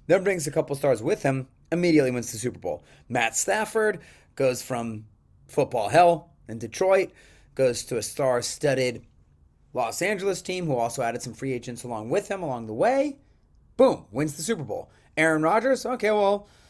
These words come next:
Green Bay, you know, look, here's the thing with Aaron Rodgers. I've said it before. People just hate him because he's kind of a douche. And I'm not denying that. He's one of my favorite players ever, but he's kind of a douche. He's, he's arrogant. He thinks he's a little smarter than he is.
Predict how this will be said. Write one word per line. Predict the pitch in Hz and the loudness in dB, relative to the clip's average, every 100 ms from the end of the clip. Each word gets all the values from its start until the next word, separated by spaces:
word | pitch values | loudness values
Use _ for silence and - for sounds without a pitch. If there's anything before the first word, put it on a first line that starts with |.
| _ _ _ _ | _ _ _ _
Green | 196 220 202 | -2 0 8
Bay, | 175 185 180 | 10 10 6
you | 190 | 2
know, | 170 - - - | 2 0 -18 2
look, | 226 - | 4 6
here's | - 311 | 4 0
the | 330 | 0
thing | 294 | -4
with | 165 | 0
Aaron | 180 143 | 2 4
Rodgers. | 127 107 | 2 2
I've | 151 202 | -2 0
said | 160 | -2
it | |
before. | 135 - 117 | -2 -2 -2
People | - 262 294 | 0 -2 -2
just | 247 240 | -2 -2
hate | 127 160 | 4 4
him | 135 120 | 2 -4
because | 131 143 139 | -4 -4 -4
he's | 131 | -6
kind | 165 165 | -4 -4
of | |
a | 135 | -6
douche. | - 113 90 - - - | -6 -8 -8 -14 -16 -4
And | 147 | -2
I'm | 214 | 2
not | 220 160 | 0 0
denying | 165 151 120 | 0 0 -2
that. | 85 101 | -8 -6
He's | 180 | -4
one | 214 | -2
of | |
my | 180 165 | -2 0
favorite | 185 151 | 2 2
players | 170 156 139 | 2 2 2
ever, | 156 151 156 - _ _ | 2 2 0 -2 _ _
but | 233 | -2
he's | |
kind | 233 240 | -2 -4
of | 226 | -4
a | |
douche. | 233 160 - | -2 -2 -4
He's, | 170 147 | -8 -8
he's | - 180 | -8 -6
arrogant. | 139 185 180 202 190 - _ _ | 2 2 4 2 0 -8 _ _
He | - 139 | -6 -4
thinks | 196 190 | -4 -4
he's | 190 170 | -6 -4
a | |
little | 175 175 | -2 -2
smarter | - 156 175 175 | -2 0 0 0
than | 165 165 | -2 0
he | 160 151 | 2 2
is. | 151 180 175 | 2 0 -6